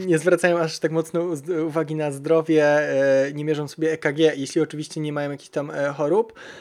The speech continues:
E, w związku z tym ja E K G użyłem podczas robienia testu, podczas kręcenia recenzji i trzy razy chciałem przyszpanować znajomym, ale nie umiałem też odbronić do końca teorii, po co ja sobie to robię przy nich, więc mówiłem, że no mam. No i to jest potem taki argument, że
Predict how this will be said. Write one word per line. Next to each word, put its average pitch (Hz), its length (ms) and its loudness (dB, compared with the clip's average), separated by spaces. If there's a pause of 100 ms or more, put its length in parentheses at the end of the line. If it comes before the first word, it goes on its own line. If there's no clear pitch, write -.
(160)
E, 135 160 4
w 127 60 -4
związku 160 440 -2
z - 80 -10
tym 156 320 2
ja 156 400 2
E 151 80 -8
K 151 120 -2
G 143 180 0
użyłem 139 560 -4
podczas 139 380 -6
robienia 131 320 -4
testu, 160 460 2
podczas 160 400 -4
kręcenia 143 480 -4
recenzji 196 680 -2
i 165 340 -2
trzy - 180 -2
razy 160 200 2
chciałem 151 220 -6
przyszpanować 151 580 -4
znajomym, 151 520 0 (640)
ale 170 180 8
nie 180 120 4
umiałem 185 220 2
też 165 140 -4
odbronić 165 380 0
do 156 100 -2
końca 160 260 -2
teorii, 156 280 0
po 156 120 -4
co 165 120 2
ja 147 80 4
sobie 151 200 -2
to 151 140 2
robię 135 220 0
przy 143 200 -8
nich, 196 260 -2 (360)
więc 151 220 -6
mówiłem, 160 440 4
że 160 200 4
no 175 100 0
mam. 131 400 0 (120)
No 147 80 -6
i 151 80 -4
to 170 100 -2
jest 165 140 -2
potem 160 160 -2
taki 165 240 -2
argument, 160 420 -2
że 151 460 2